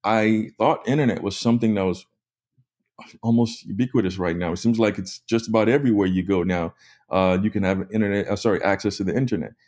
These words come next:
And if you somehow live in a place where there isn't any provisions or you can't afford to have internet, then, I mean, I, I really don't, if you're asking me for what I think, what, what should be done about that,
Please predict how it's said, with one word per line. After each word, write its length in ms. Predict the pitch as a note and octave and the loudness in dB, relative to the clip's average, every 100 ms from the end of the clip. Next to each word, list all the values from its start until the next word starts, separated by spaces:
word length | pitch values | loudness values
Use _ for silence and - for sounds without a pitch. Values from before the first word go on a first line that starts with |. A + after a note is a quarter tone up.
| _ _ _ | _ _ _
And 140 | - | -2
if 100 | F3 | -2
you 400 | F#3+ A3 A3 A3 - | 2 2 2 -2 -8
somehow 460 | - G#3+ F3+ C#3+ | -4 -2 0 2
live 220 | A#2+ A#2+ A#2 | 2 2 2
in 120 | A2+ | 0
a 40 | |
place 360 | A2 A2 G#2 G#2+ | 2 0 0 0
where 460 | A2+ A2 G#2+ G#2 - | 0 2 2 0 -2
there 180 | A2+ A2+ | 2 2
isn't 160 | A2+ A2+ | 4 2
any 140 | A2 | 2
provisions 520 | G#2+ G#2 B2+ A#2+ G#2+ | 0 -2 0 0 0
or 100 | G2 | 0
you 140 | A2 A2+ | 2 2
can't 240 | A#2+ A2 | 2 0
afford 400 | F#2+ - C#3+ C3 | -2 0 0 0
to 80 | G#2 | -2
have 160 | F#2 | -2
internet, 400 | A#2 C3+ G2+ - - _ _ _ _ _ | -2 -4 -6 -8 -18 _ _ _ _ _
then, 300 | - G#2+ A2 - - | -4 -2 -2 -6 -12
I 80 | A#2+ | -2
mean, 480 | A#2+ A#2 A2 G2+ F#2+ _ - - - - | 2 4 2 -2 -8 _ -20 -18 -16 -8
I, 200 | A2 A2 G2+ | -4 -2 0
I 60 | |
really 220 | A2 C3 | 0 0
don't, 340 | A#2+ A#2 A2+ - _ _ _ _ _ _ _ _ _ _ _ _ | 2 2 0 -2 _ _ _ _ _ _ _ _ _ _ _ _
if 100 | A2 C3+ | -6 -2
you're 160 | - | 0
asking 380 | C3+ C#3 - C#3 | 0 0 0 -2
me 100 | C3+ | 0
for 160 | B2 A2+ | 0 2
what 160 | A#2+ | 4
I 100 | A2+ | 2
think, 340 | A2+ B2 A#2+ - | 2 0 0 -2
what, 240 | A#2 A#2+ | -4 -2
what 120 | C3+ | -2
should 160 | B2+ A#2 | -2 -2
be 100 | G#2+ | 0
done 220 | A2+ B2 | 0 2
about 260 | A#2+ B2 C3 | 2 0 2
that, 340 | C#3+ D3+ - | 2 0 -4